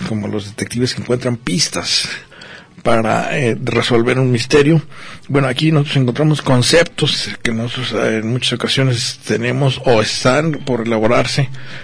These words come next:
sobre la base de esa experiencia, repito, que de alguna forma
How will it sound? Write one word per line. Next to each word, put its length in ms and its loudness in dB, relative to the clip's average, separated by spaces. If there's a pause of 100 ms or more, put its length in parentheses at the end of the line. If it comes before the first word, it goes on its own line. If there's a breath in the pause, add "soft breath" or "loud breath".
(140 loud breath)
sobre 260 0
la 100 0
base 320 0
de 140 -2
esa 140 -4
experiencia, 500 -2
repito, 440 -2 (680 loud breath)
que 240 2 (180)
de 240 2
alguna 300 2
forma 400 0